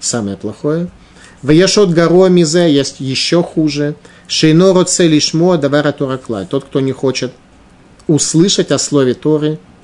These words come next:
вообще. Тот, кто даже не принимает участия в дискуссиях. Еще раз, три категории Малбим нам привел. Первая категория. Люди, которые в целом хотят соблюдать Тору, но получается у них это немножко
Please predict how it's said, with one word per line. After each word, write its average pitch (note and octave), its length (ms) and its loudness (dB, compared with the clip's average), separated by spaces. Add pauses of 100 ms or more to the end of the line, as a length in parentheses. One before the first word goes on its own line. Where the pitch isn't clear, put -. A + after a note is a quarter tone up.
(200)
вообще. G#2+ 400 -8 (720)
Тот, D#3 180 -2 (220)
кто - 220 -6
даже A#2+ 840 -2 (1300)
не C3+ 140 -2
принимает C3+ 360 -4
участия A#2 440 -6
в G#2 220 -8
дискуссиях. - 480 -12
Еще - 160 -2
раз, C#3+ 140 -2
три D3+ 160 -4
категории D#3 420 -2
Малбим C3+ 300 -2
нам A#2 160 -4
привел. A2 260 -8
Первая B2 320 -6
категория. D#3+ 680 -2 (600)
Люди, E3 240 2
которые D#3+ 400 0
в - 40 -12
целом E3 340 2
хотят G3+ 340 -2
соблюдать A#2+ 460 -4
Тору, F3 260 0
но C3+ 140 -4
получается C#3+ 580 -4
у B2 40 -6
них B2 200 -6
это A#2+ 140 -10
немножко A#2+ 640 -8